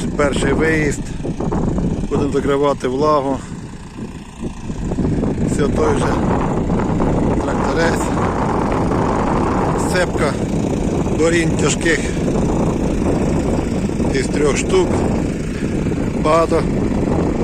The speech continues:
хто каже, що а чого не п'ять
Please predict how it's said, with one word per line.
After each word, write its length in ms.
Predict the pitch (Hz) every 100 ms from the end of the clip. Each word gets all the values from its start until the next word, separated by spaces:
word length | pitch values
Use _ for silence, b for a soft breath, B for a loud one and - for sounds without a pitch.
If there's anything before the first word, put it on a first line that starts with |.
| - -
хто 200 | - 165 -
каже, 300 | 170 165 160
що 280 | - 175 147 - - - - - - - - - -
а 100 | 147
чого 420 | 180 170 185 156 - - - - - - -
не 300 | 147 165 160 143 - - - - - - - - -
п'ять 380 | 170 180 165